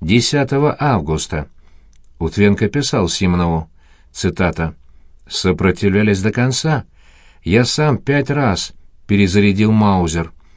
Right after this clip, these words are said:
Секли из автоматов. Несколько командиров застрелилось. Было убито до тысячи человек,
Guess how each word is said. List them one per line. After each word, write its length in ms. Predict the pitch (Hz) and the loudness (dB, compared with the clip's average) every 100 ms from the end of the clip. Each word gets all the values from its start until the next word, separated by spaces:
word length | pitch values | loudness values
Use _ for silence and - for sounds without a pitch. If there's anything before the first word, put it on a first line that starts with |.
| - - | -20 -18
Секли 440 | - - - 104 131 | -8 -4 0 2 2
из 120 | 131 | 2
автоматов. 760 | 127 127 113 92 85 87 - - _ - - - - - | -2 0 0 0 0 -4 -8 -20 _ -20 -20 -20 -18 -4
Несколько 640 | 85 101 98 - 92 92 | 2 2 2 0 -2 0
командиров 760 | 101 98 98 90 107 104 - - - - | 0 2 2 0 0 0 -4 -20 -20 -12
застрелилось. 920 | 76 101 - 101 113 147 117 76 - - - - - - - | -2 -2 -2 -2 0 0 0 -2 -6 -16 -20 -20 -20 -20 -8
Было 320 | 120 170 170 | 2 6 6
убито 640 | 160 127 170 170 160 131 - | 4 2 0 2 0 0 -4
до 200 | - 131 | -2 -2
тысячи 540 | - 165 - 147 160 | 0 -2 0 -4 -4
человек, 560 | 127 170 180 127 80 | -2 2 2 2 -2